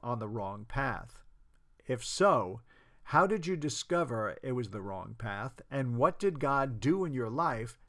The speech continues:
to get you on the right path? When I look at my life, I think about my writing.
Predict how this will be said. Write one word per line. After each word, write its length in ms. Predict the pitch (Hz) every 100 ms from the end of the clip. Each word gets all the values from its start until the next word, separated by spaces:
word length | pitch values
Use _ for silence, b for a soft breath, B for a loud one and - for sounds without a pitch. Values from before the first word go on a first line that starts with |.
| -
to 100 | 127
get 280 | 117 120 -
you 100 | 110
on 120 | 98
the 80 | 95
right 320 | 104 127 143
path? 400 | 101 92 123 - - - - _ _ _ _ _ B B B B B
When 180 | 127 156
I 60 | 160
look 260 | 170 160
at 80 | 170
my 200 | 143 165
life, 440 | 135 107 113 - - -
I 100 | 143
think 280 | - 170 151
about 280 | 139 120
my 100 | 120
writing. 520 | 120 110 101 - 90